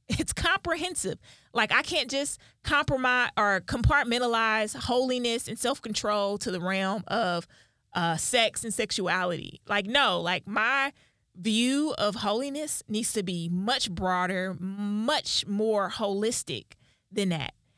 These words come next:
Like, my desire for and pursuit of holiness and self-control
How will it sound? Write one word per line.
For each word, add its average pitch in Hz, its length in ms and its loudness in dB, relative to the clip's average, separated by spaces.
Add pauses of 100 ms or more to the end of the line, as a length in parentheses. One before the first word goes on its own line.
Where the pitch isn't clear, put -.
(160)
Like, 214 180 2
my 214 220 4
desire 214 480 0
for 214 360 0
and 190 140 0
pursuit 226 640 -2
of 202 120 -6
holiness 214 600 -2 (100)
and 185 180 -4
self-control 202 880 -2